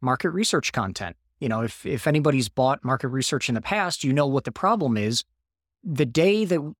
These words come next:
we or anybody else writes you a market research report and gives it to you, whether it's a P D F or whatever, it's already stale. You know, all the charts, graphs, tables are, i-, it's not gonna give you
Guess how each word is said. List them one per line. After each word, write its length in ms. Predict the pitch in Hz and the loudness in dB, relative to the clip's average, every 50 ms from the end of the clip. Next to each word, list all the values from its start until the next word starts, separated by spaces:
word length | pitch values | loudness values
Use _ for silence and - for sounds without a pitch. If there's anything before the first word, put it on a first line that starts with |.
| _ - | _ -6
we 340 | 160 143 170 196 208 208 | -2 0 2 4 4 4
or 100 | 180 160 | 4 4
anybody 300 | 156 156 143 143 135 131 | 4 4 4 4 4 4
else 240 | 139 147 143 - - | 4 2 2 0 -2
writes 260 | 135 143 160 151 - | 0 0 0 0 0
you 120 | - 143 135 | 2 2 4
a 20 | |
market 280 | 127 135 139 - 143 123 | 4 4 2 0 -2 -4
research 340 | 139 190 - - 175 - - | -2 -2 -2 -2 -2 -4 -6
report 400 | - - - 123 113 160 - - | -8 -6 -4 -4 -2 -4 -4 -4
and 140 | 139 131 113 | -4 -2 -2
gives 180 | 135 127 - | 0 0 0
it 80 | 131 113 - | -2 -2 -2
to 120 | - 139 | 0 0
you, 140 | 135 147 147 | 2 2 2
whether 240 | 139 127 120 117 113 | 2 2 0 0 -2
it's 100 | - - | -4 -6
a 60 | 120 | -6
P 180 | - - 160 131 | -4 -2 0 0
D 160 | 131 131 131 | 2 2 2
F 180 | 135 - - | 0 -2 -4
or 60 | 123 110 | -6 -4
whatever, 460 | 110 123 180 190 156 123 123 123 - _ _ _ _ _ _ _ _ | -2 0 0 0 0 -2 -4 -4 -8 _ _ _ _ _ _ _ _
it's 160 | - - - | -6 -2 0
already 300 | 214 214 202 208 202 190 | 2 2 2 4 4 4
stale. 480 | 175 - - - 240 233 98 87 98 - _ _ _ _ - | 2 0 0 0 0 0 0 -2 -4 -10 _ _ _ _ -8
You 120 | - 135 123 | -4 -2 0
know, 100 | 123 127 | 0 2
all 160 | 143 147 180 | 0 0 0
the 80 | 202 | 0
charts, 400 | - - - 185 185 185 - - | 0 0 2 2 2 2 0 -2
graphs, 420 | - - 165 151 156 - - - - | -2 0 2 2 2 2 0 -2 0
tables 560 | - 147 131 117 139 147 170 170 - - - | 0 2 2 2 2 0 0 0 0 -2 0
are, 380 | 156 135 135 135 135 135 - - | 0 0 0 0 0 -2 -4 -4
i-, 240 | - 147 139 139 - | -2 0 0 0 0
it's 480 | - 160 139 127 - - - - - - - | 0 -2 -2 -2 -2 -2 -4 -2 -4 -6 -6
not 480 | 151 151 147 147 143 147 160 - - - | -8 -6 -4 -2 0 0 0 0 -2 -2
gonna 180 | 170 151 147 | 0 0 2
give 220 | 135 156 165 156 156 | 2 2 2 2 2
you 400 | 151 143 139 135 131 127 - | 2 4 4 4 4 2 0